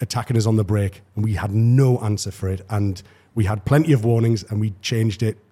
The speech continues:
far too late in the end. And it was a deserved victory for Nottingham Forest and a really excellent game plan for an away team coming to Saint James's Park. I, I thought they were excellent today, and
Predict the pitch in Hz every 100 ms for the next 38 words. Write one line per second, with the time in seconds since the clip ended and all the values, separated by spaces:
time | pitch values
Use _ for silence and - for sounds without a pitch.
0 | _ _ 120 107 - 107 104 101 101 98
1 | 101 101 101 107 98 95 - _ - -
2 | 113 98 110 92 135 127 110 123 - 110
3 | 113 107 113 107 - 120 117 - - -
4 | - 107 143 143 - 131 - - 120 110
5 | 90 123 117 113 120 117 110 - 113 104
6 | 107 110 - 110 107 110 104 107 104 110
7 | 98 101 - 104 104 - - - _ 113
8 | 120 123 110 - 107 104 104 104 - 110
9 | 104 98 104 104 104 104 101 92